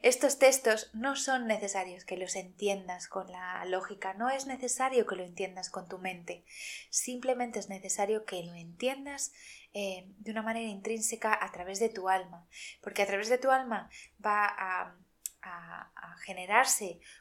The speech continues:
una, una semilla que va a florecer y va a llegar a tu conciencia, y tu conciencia y tu alma se van a comunicar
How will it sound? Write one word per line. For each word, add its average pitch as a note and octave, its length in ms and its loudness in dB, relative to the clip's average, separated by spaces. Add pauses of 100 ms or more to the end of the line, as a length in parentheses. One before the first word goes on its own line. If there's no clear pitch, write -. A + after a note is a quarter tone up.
(140)
una, G#3+ 640 -2
una G3+ 500 -6
semilla G#3 760 0
que G3+ 100 -4
va G#3 140 4
a A#3+ 40 0
florecer G3+ 560 0
y G3+ 80 -4
va A3+ 80 6
a C4+ 100 6
llegar A#3+ 180 0
a G#3+ 80 -2
tu G#3+ 100 -6
conciencia, F#3 720 -8
y G3 140 -8
tu G#3 100 -12
conciencia B3+ 500 -6
y A#3 60 -4
tu A3+ 100 -4
alma G#3 240 -6
se - 140 -6
van G3+ 160 -2
a C4 80 0
comunicar G3+ 640 -4